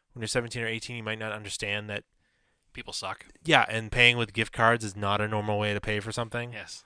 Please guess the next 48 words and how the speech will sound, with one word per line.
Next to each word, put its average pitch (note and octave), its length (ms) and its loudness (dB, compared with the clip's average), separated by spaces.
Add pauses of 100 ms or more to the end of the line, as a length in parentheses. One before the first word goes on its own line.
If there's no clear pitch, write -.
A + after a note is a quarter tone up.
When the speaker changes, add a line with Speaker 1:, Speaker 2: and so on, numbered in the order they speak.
Speaker 2:
This A#2 120 -14
is G#2+ 120 -8
not G#2 220 -4
currency. G#2 460 -8 (180)
Speaker 1:
No. A2 100 -4 (320)
Speaker 2:
Because B2 160 -10
the A2+ 80 -10
back - 160 8
of B2+ 80 0
the G2+ 60 -6
gift C#3+ 160 2
card E2+ 240 2
says, F2+ 320 -6 (200)
"Treat - 200 -6
this C3 100 -4
card G#2 220 2
like F2+ 160 -2
cash." - 420 0 (380)
Speaker 1:
Yeah. D3+ 260 4
Speaker 2:
So. G#2+ 220 0 (360)
<laughs> F#3+ 60 4 (880)
Speaker 1:
Yeah, - 140 -2
and G#2+ 100 -8
then A#2 80 -6
they A#2+ 80 2
have A2+ 180 4
you A2+ 80 0
give G#2+ 200 2
you A2 60 -2
the G2 80 -4
code. - 260 -2
They G2+ 160 -8 (120)
want A#2+ 200 -8
you A2+ 60 -4
to G#2+ 80 -8
give G#2 180 -8
them G#2 100 -12
the G2 80 -10
codes G#2 320 -4
over F#2+ 140 -8
the F#2+ 80 -8
phone G#2 320 -4
or G2+ 80 -6
something. G2+ 500 -10 (640)
Speaker 2:
Yeah, E3+ 80 -16
Speaker 1:
Yeah. D#3+ 140 -12
Speaker 2:
it's - 140 -14
all A2 240 -16